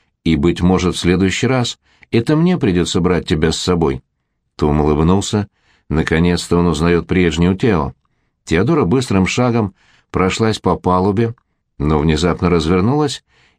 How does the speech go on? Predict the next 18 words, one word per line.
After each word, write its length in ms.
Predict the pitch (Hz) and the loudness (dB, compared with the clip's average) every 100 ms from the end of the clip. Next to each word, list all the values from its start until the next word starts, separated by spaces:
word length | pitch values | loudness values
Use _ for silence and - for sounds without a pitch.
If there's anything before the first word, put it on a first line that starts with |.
| - | -2
и, 200 | 92 85 | 0 2
глядя 340 | 85 95 87 | 0 0 0
на 160 | 87 85 | 0 -2
Тома 320 | - 92 85 | 0 0 0
прищуренными 680 | 87 87 - 87 87 87 87 | 0 0 0 0 2 2 0
глазами, 600 | 92 107 151 156 147 - _ _ | 0 0 -2 -2 -4 -8 _ _
сказала: 600 | - - 143 117 73 67 - _ _ | -10 -4 0 0 0 -2 -8 _ _
«Клянусь 520 | - 73 76 85 87 87 | -4 0 2 2 2 0
Богом, 520 | 110 151 85 69 64 _ _ _ | 0 0 0 -2 -6 _ _ _
у 100 | - | -4
тебя 260 | 73 85 90 | -2 0 0
достанет 520 | 87 98 - 104 87 | 0 -2 0 0 2
решимости 600 | 85 82 101 104 104 - | 0 0 0 -2 -2 -2
выполнить 540 | 90 85 92 90 85 80 | 0 0 2 0 0 0
то, 140 | 95 | -2
что 180 | - 82 | -2 -4
ты 140 | 107 | -2
задумал, 560 | 90 120 147 104 76 65 | 0 0 0 0 -2 -6